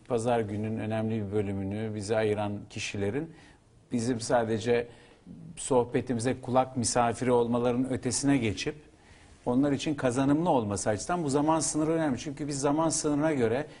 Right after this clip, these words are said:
işleyeceğimiz konuları ayarlıyoruz. Konuşmamız gereken bir konudan öbürüne geçiyoruz. Bir çerçeve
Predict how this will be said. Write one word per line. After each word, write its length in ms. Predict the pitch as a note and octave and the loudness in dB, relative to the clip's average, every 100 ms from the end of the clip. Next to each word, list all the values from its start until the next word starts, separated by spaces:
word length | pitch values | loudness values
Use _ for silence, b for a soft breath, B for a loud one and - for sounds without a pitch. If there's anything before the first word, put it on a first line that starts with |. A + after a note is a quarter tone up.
| B | B
işleyeceğimiz 600 | - - G#2+ E2 F2+ A2+ | -10 -8 -6 -4 -4 -6
konuları 360 | - C3 C3 C3+ | -4 -2 0 0
ayarlıyoruz. 640 | C#3 C3 C3 B2+ C3+ C3 | 2 0 0 0 -2 -4
Konuşmamız 560 | - G#2+ G#2 - A2+ G#2+ | -4 -4 -2 -2 -2 0
gereken 480 | A2+ A2 G#2+ A2+ G#2+ | 2 2 0 -4 -4
bir 40 | - | -4
konudan 360 | A2 A2 A2 | -4 -2 -4
öbürüne 360 | G2 F2 F#2+ C3 | -4 -4 -2 -2
geçiyoruz. 680 | C3 C3 - C#3 C#3 C3+ - B B B | -2 -4 0 0 0 -2 -12 B B B
Bir 80 | G3+ | -10
çerçeve 800 | G3+ - D3 C#3+ - E3+ F#3+ C3+ | -8 -2 0 0 -2 0 0 -2